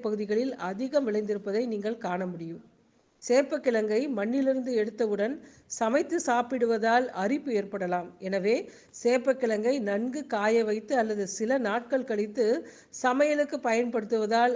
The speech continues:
அரிப்பு தன்மையை தவிர்க்கலாம். சேப்பக்கிழங்கில் உள்ள அரிப்பு தன்மையை போக்க எலுமிச்சை பழம், புளி ஆகியவை சேர்த்து பயன்படுத்தலாம். சேப்பக்கிழங்கில் சராசரியாக எண்பத்தைந்து சதவீதம் மாவு சத்து உள்ளது. சேப்பக்கிழங்கு சாப்பிடுவது வயிற்று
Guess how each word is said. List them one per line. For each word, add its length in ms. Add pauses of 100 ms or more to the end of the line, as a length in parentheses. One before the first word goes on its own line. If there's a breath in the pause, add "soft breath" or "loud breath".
(160)
அரிப்பு 320
தன்மையை 460
தவிர்க்கலாம். 580 (540)
சேப்பக்கிழங்கில் 840
உள்ள 140 (600 loud breath)
அரிப்பு 300
தன்மையை 400 (100)
போக்க 340 (140)
எலுமிச்சை 440
பழம், 380
புளி 320
ஆகியவை 440 (120)
சேர்த்து 240 (100)
பயன்படுத்தலாம். 760 (360 soft breath)
சேப்பக்கிழங்கில் 920
சராசரியாக 680 (640 loud breath)
எண்பத்தைந்து 520
சதவீதம் 520
மாவு 340
சத்து 320
உள்ளது. 340 (600)
சேப்பக்கிழங்கு 720
சாப்பிடுவது 680 (440 loud breath)
வயிற்று 420